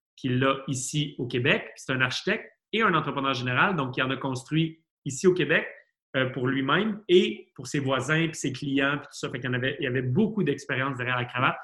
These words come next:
Et j'étais comme, « Wow, est-ce que t'aurais le goût de mettre ça de l'avant ? » C'est pour ça que j'ai fait une formation avec Luc Muldermans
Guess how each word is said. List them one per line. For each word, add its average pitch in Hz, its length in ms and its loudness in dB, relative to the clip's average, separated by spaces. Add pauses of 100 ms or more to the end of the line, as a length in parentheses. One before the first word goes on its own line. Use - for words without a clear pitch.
(280)
Et - 60 -4
j'étais 123 180 0
comme, « 127 220 0
Wow, 143 200 4
est-ce 131 120 -2
que 139 80 -4
t'aurais 127 220 0
le 123 80 2
goût 139 100 0
de 147 100 2
mettre 135 200 -4
ça 151 160 -4
de 135 40 -8
l'avant ? » 131 300 0 (320)
C'est - 0 -
pour - 60 -20
ça 190 80 0
que 190 60 2
j'ai 165 100 0
fait 175 180 0
une 147 80 -2
formation 139 580 -2
avec 175 380 2
Luc 143 240 -2
Muldermans 135 560 2